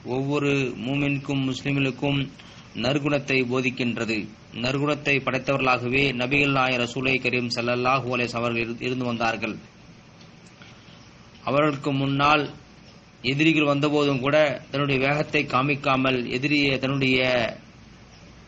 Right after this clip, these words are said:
கோபத்தை காமிக்காமல் நற்குணத்தையும் உட்படுத்தினார்கள். இந்த நற்குணத்தின் காரணமாக தான் ஏக பல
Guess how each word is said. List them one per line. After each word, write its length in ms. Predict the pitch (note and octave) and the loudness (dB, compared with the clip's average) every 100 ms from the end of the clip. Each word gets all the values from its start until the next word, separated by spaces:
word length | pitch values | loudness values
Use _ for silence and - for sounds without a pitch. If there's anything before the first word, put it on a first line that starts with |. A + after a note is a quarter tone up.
| - - - | -20 -20 -6
கோபத்தை 440 | D3+ D#3 D#3 D#3 D3 | 0 2 2 2 2
காமிக்காமல் 720 | C#3 C3+ C#3+ - C#3 C#3 C3+ A#2+ | 2 2 0 0 0 2 0 -2
நற்குணத்தையும் 720 | A2+ C#3 D#3 D3+ C#3+ C3+ C3+ | -2 0 2 0 0 0 0
உட்படுத்தினார்கள். 840 | C3 - B2+ A#2+ B2 A#2 A#2 A2 G#2+ - | -4 -2 -2 -2 0 0 0 -4 -8 -8
இந்த 200 | B2 B2 | -4 -2
நற்குணத்தின் 560 | B2+ C#3+ D#3 C#3+ C#3+ | -2 0 0 0 -2
காரணமாக 580 | - B2+ B2+ B2+ A#2+ A#2+ | 0 0 0 2 2 0
தான் 340 | C3 D3 B2 G#2+ - | 0 0 -2 -8 -6
ஏக 280 | C3 C#3+ C3 | -2 0 0
பல 460 | B2+ B2 B2 A2+ | -2 0 0 -4